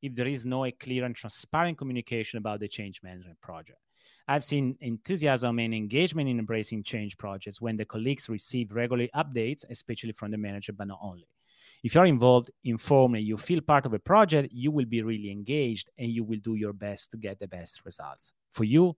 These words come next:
your team, and your company." Hundred percent, Francesca. We, we said before,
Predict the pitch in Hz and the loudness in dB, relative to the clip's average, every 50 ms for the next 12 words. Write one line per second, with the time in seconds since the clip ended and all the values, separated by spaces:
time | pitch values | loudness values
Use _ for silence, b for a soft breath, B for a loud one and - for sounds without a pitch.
0 | _ - 117 117 107 101 - - 101 98 98 - - 107 104 95 90 - - 92 | _ 0 2 2 2 2 0 -6 -8 -8 -10 -10 -10 -10 -10 -10 -12 -14 -14 -16
1 | 85 82 - - 95 - _ b b b b b b b b b - 165 160 147 | -16 -14 -16 -18 -18 -18 _ b b b b b b b b b 2 2 2 2
2 | - - 120 - 127 110 104 - 113 104 - 120 107 98 - - 110 117 131 127 | 0 -2 -4 -6 -6 -8 -8 -12 -14 -14 -12 -12 -12 -12 -12 -14 -12 -12 -10 -10
3 | 131 - - 123 123 123 - 131 117 113 101 110 - - 123 120 113 | -12 -10 -8 -6 -4 -2 -2 -2 -2 -2 -4 -8 -6 -2 0 0 0